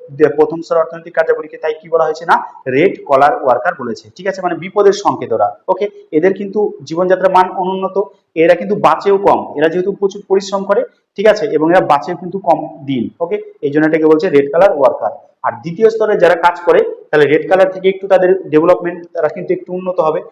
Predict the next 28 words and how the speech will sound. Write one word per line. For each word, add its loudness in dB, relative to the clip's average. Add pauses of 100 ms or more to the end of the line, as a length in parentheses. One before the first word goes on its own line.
(160)
তাই 4
এক্ষেত্রে -4
এটা -4
কি -14
বলবো? 0
আমরা 2 (320)
ব্লু -2
কালার 2
ওয়ার্কার 2
বলবো। -2 (180)
তবে 2
মনে 0
রাখবে, 0
যত 2 (160)
ডেভেলপ 0 (100)
নেশন -6
আছে, -8 (300)
যত 2
উন্নত 0
দেশ 2
আছে, -6 (240)
সবার 0
কিন্তু -4
অর্থনৈতিক -2
কাজের -2
ভিত্তি -12
কি -12
বলতো? 2